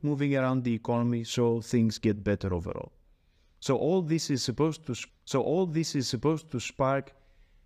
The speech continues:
a virtuous cycle of continuous improvement, where previously you might have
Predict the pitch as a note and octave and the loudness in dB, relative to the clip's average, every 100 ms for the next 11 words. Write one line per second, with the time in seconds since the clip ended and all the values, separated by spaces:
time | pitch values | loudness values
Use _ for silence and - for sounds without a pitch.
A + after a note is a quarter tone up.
0 | _ _ _ _ _ _ - G#2+ A2 D3+ | _ _ _ _ _ _ -4 -2 2 2
1 | D#3+ - C#3+ A2 - - - D3 G3 G3+ | 0 0 2 2 0 -6 -2 0 0 0
2 | C3 A#2+ C3 - _ _ - A#2+ A#2+ A#2 | 0 2 0 -6 _ _ -4 0 0 -2
3 | - C3 A#2 C#3+ B2 G#2+ - G2+ G2 F2 | 0 2 4 2 2 0 -2 -2 -2 -4
4 | - - - - _ - - - - - | -6 -16 -18 -20 _ -20 -20 -20 -10 -2
5 | A2+ A#2+ A#2+ A#2+ A#2 - B2 A#2+ A#2 - | 0 4 4 4 2 0 2 2 2 0
6 | A2+ G#2 A2 A2+ A2+ A2+ - A2 G#2 G2+ | -2 0 -2 2 2 2 0 0 2 2
7 | F#2+ | -2